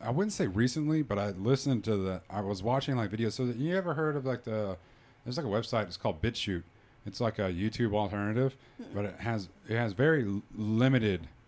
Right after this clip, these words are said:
Speaker 1: restrictions. Obviously, pornographic stuff cannot be on there, but I'm, we're talking about, like, mad-based people are on there. We've, you've got some Nazis on there too sometimes. Yeah, so you gotta be cautious, but it's like, it's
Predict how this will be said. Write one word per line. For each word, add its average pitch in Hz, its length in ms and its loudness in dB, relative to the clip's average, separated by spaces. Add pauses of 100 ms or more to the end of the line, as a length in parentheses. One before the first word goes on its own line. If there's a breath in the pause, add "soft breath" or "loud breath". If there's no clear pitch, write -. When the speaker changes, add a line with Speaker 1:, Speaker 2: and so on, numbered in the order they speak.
(140)
Speaker 1:
restrictions. 101 680 -4
Obviously, 123 640 4 (440 loud breath)
pornographic 113 540 2
stuff 104 380 2
cannot 110 380 -2
be 98 100 -2
on 101 140 0
there, 123 160 4
but 101 200 -2
I'm, 110 240 -6
we're 131 120 0
talking 143 260 -2
about, 110 220 0
like, 92 220 -4
mad-based 101 1000 0
people 98 300 -4
are 95 160 0
on 92 120 -2
there. 95 220 -2 (640 loud breath)
We've, 156 140 -2 (100)
you've 143 220 0
got 160 220 4
some 123 460 2 (240)
Nazis 107 560 -2
on 85 160 -6
there 78 200 -8
too 80 420 -6 (220)
sometimes. 85 720 -12 (300)
Yeah, 90 240 -6
so - 180 -6
you 110 140 0
gotta 147 200 2
be 107 320 -2 (360)
cautious, 135 460 -2
but 147 160 0
it's 151 140 -4
like, 135 140 0
it's 127 160 0